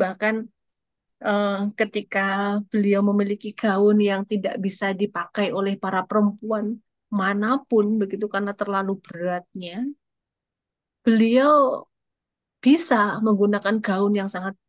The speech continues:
berat itu. Memang ini adalah kasus khusus untuk Ibu Wisaka yang memiliki kekuatan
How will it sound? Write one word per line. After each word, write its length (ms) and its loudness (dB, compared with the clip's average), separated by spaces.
berat 420 2
itu. 240 -12
Memang 320 -2
ini 240 2
adalah 320 0
kasus 460 -4
khusus 380 -4
untuk 540 -2
Ibu 280 -4
Wisaka 560 -2
yang 160 -4
memiliki 580 -8
kekuatan 680 -8